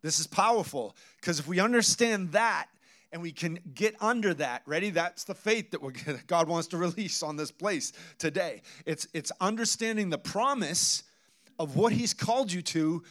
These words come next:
so that you can get under it and you don't have the insecurity. Uh, you don't,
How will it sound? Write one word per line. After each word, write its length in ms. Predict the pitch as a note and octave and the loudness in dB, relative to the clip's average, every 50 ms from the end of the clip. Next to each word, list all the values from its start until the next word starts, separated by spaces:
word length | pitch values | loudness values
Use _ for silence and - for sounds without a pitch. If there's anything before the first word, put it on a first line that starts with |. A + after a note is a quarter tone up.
| - - - - | -20 -20 -18 -12
so 180 | - - E3+ F3 | -8 -6 -4 -4
that 180 | F3 D#3 - | -4 -2 -2
you 60 | G3+ | -2
can 160 | E3 - F3 E3+ | -2 -2 -2 0
get 140 | F3+ F#3 | 2 2
under 280 | G3+ A#3 B3+ A#3 G3+ E3+ | 2 2 2 2 2 0
it 140 | E3 F3 - | 0 -2 -2
and 160 | E3+ E3 E3 | -4 -2 -2
you 120 | E3 F3 D#3+ | -2 -2 -4
don't 400 | C3+ - G3+ G#3+ G#3+ A#3 - - | -4 -4 -2 -2 -2 -2 -6 -6
have 260 | D3 A3+ A#3 A3 D#3+ | -6 -4 -4 -4 -4
the 160 | D#3+ F3 F3 | -4 -4 -4
insecurity. 680 | F3 E3 - - D#3 - - E3+ D#3+ E3 D3 B2 A#2+ G2 - _ _ _ _ _ _ _ _ _ _ _ _ _ _ _ _ _ _ _ _ _ _ _ _ _ _ - F2+ | -4 -4 -4 -6 -6 -6 -4 -2 -2 -2 -2 -4 -8 -14 -18 _ _ _ _ _ _ _ _ _ _ _ _ _ _ _ _ _ _ _ _ _ _ _ _ _ _ -18 -14
Uh, 460 | G2 A2 A#2+ B2+ C3+ C#3+ C#3+ D3 C#3 C#3 C#3 _ _ _ _ _ _ _ _ _ _ _ _ _ _ _ _ _ _ - | -12 -10 -10 -10 -10 -12 -14 -16 -18 -20 -20 _ _ _ _ _ _ _ _ _ _ _ _ _ _ _ _ _ _ -10
you 100 | - E3 | -8 -4
don't, 400 | C#3+ C3 F3+ G3 A3 A3+ A#3 G#3+ | 2 4 6 6 6 4 2 0